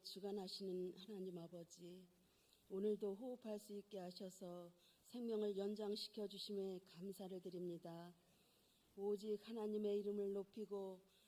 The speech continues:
하나님을 찬양하는 영광을 돌리게 하옵소서. 살아계신 하나님 아버지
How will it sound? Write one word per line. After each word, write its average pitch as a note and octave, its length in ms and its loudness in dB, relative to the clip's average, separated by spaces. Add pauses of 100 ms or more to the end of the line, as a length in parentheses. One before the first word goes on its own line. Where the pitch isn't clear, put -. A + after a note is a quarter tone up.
(180)
하나님을 A3+ 520 2
찬양하는 G#3 760 0
영광을 G#3 540 2
돌리게 F#3+ 600 -2
하옵소서. F#3 840 -8 (800)
살아계신 G3 800 0
하나님 G3+ 420 0
아버지 F#3 720 -2